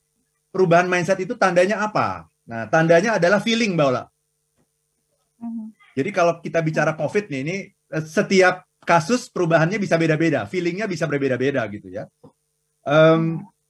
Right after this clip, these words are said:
Speaker 1: kalau dalam kaitan dengan covid itu tandanya takut. Ketika Anda
Speaker 2: Mhm.
Speaker 1: takut, berarti mindset Anda percaya gitu.
Speaker 2: Oke.
Speaker 1: Ya, em, makanya saya selalu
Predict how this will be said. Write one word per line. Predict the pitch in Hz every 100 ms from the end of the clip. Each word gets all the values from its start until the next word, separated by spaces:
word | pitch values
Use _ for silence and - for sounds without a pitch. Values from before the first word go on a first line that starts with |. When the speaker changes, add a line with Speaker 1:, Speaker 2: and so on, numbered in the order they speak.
| _ _ -
Speaker 1:
kalau | 170 180
dalam | 175 165 175
kaitan | 170 170 175
dengan | 165 165
covid | 165 156 190
itu | 196 247
tandanya | 220 175 170 226
takut. | 220 208 165 156 - _ _ _ _ _ _ _ _
Ketika | 180 202 202 202
Anda | 185 180
Speaker 2:
Mhm. |
Speaker 1:
takut, | 160 123 - 247 -
berarti | - 160 147 208 220
mindset | 190 180 160 170
Anda | 156 143 202
percaya | - 208 202 151 -
gitu. | 110 101 - _ _ _ _ _ _ _ _ _ _ _
Speaker 2:
Oke. | 214 190 185 - - _ _ _ _ _ -
Speaker 1:
Ya, | 123 196 160 - _ _
em, | 135 139 135 135 147 156
makanya | 143 185 214
saya | 202
selalu | 196 165 170 190 196